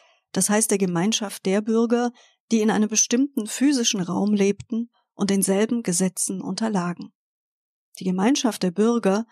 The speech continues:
nutzte die Politik als kollektive Aktivität, die es ermöglichte, die Geschicke der Gesellschaft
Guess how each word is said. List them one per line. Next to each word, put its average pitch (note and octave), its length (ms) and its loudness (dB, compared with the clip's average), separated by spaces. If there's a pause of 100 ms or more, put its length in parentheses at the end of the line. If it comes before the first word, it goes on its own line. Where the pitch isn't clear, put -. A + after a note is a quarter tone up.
(260)
nutzte A3 440 2
die F#3 100 2
Politik F#3+ 720 -2
als - 340 -2
kollektive G3+ 760 0
Aktivität, G3 880 -2 (440)
die B3+ 120 4
es A#3+ 120 4
ermöglichte, A3 1000 0
die G3 100 -8
Geschicke G#3+ 440 0
der F3 140 0
Gesellschaft G3 800 0